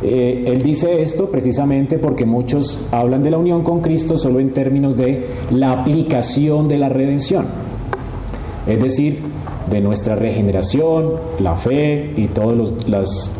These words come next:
gracias que Dios nos otorga por causa de la obra del Espíritu en nuestras vidas.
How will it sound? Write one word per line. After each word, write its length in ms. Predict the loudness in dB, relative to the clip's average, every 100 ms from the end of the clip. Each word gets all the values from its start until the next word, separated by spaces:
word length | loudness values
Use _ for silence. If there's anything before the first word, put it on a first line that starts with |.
| -2
gracias 500 | 0 0 0 0 0
que 140 | 0
Dios 160 | 2 2
nos 220 | 0 0 0
otorga 500 | 0 2 2 0 -2 -6 -8 -10 -10 -10 -10 -10 -10 -8 -4
por 280 | 0 0 0
causa 420 | 0 0 0 -2
de 500 | 0 0 0 0 -2 0
la 140 | 2
obra 240 | 2 2 2
del 120 | 0
Espíritu 760 | -2 -4 0 2 2 0 -2 0
en 200 | 0 2
nuestras 480 | 2 0 0 2 2
vidas. 400 | 2 0 -4